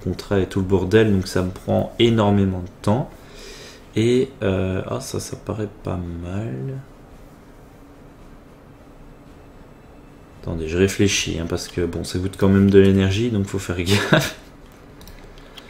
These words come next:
Non, donc voilà. J'essaye de faire en sorte que ce soit le plus fluide possible. Euh, je m'excuse d'avance pour ceux qui auront un souci. Oh, putain, par la chaise.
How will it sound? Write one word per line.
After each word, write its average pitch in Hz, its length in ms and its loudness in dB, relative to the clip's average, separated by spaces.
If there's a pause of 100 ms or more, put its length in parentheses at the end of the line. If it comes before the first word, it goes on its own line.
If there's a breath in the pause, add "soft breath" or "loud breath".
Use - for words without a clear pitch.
(500 loud breath)
Non, 90 100 0
donc 92 160 0
voilà. 90 220 2 (240 loud breath)
J'essaye 143 480 8
de 147 80 6
faire 123 160 0
en 123 100 4
sorte 139 240 2
que - 60 -8
ce 110 120 -8
soit 123 180 4
le 117 100 4
plus 110 120 0
fluide 135 380 -2
possible. 120 880 0
Euh, 95 600 2
je 92 140 -2
m'excuse 110 440 -2
d'avance 104 520 2
pour - 200 -16
ceux 107 240 -2
qui 101 260 -6
auront 98 340 -4
un 92 40 -8
souci. - 520 -12
Oh, - 200 -18
putain, - 240 -14
par - 260 -10
la 95 80 -8
chaise. - 220 -12